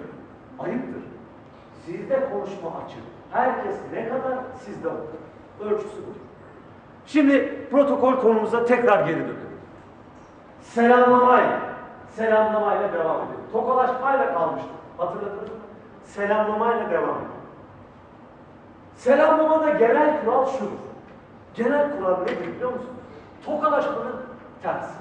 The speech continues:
Tam tersi. Selamlaşmada ast üstü selamlar.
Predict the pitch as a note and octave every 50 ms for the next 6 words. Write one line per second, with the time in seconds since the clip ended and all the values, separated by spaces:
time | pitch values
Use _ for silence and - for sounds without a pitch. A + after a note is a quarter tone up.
0 | - - - - - - - - - - - - - E4 F4 F4 D4+ C4 - -
1 | - - - - - - - - - - - - - - - - - - - -
2 | - - D4 D4+ D4+ D4+ D4+ C#4+ C4+ C#4 - - - A3 A3+ - C4+ C4+ C4 -
3 | - C#4+ D#4 D#4+ - - - - - - - - - - - - - D#3+ C#3+ C#3
4 | C3+ - - -